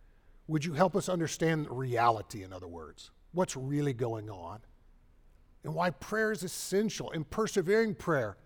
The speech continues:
is needed? Help us see the war that we're in and the weapon we've been given in prayer.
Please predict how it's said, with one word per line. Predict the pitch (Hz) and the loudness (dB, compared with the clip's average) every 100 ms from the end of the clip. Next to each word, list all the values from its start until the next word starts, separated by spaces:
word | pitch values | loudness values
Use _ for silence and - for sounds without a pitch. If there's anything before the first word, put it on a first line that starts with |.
| - - - - _ _ _ _ - | -20 -20 -20 -20 _ _ _ _ -4
is | 123 120 | -2 0
needed? | 120 98 - - - - _ _ _ - - - _ _ - _ - - - - - _ - _ _ - - _ _ _ _ _ - | 0 -2 -6 -18 -20 -20 _ _ _ -20 -20 -20 _ _ -20 _ -20 -20 -20 -20 -20 _ -20 _ _ -20 -20 _ _ _ _ _ -2
Help | 170 - | -2 0
us | 147 | -2
see | - 170 | 0 0
the | 139 | 0
war | 127 143 160 170 | 2 6 6 6
that | 143 | 0
we're | 143 | -2
in | 143 151 170 | 2 2 2
and | 185 | 0
the | 127 | -2
weapon | 123 151 160 147 | 2 2 2 0
we've | 143 139 | 0 -2
been | 143 135 | -2 -2
given | 135 131 123 | 0 0 -2
in | 120 | -6
prayer. | - 107 85 | -8 -10 -10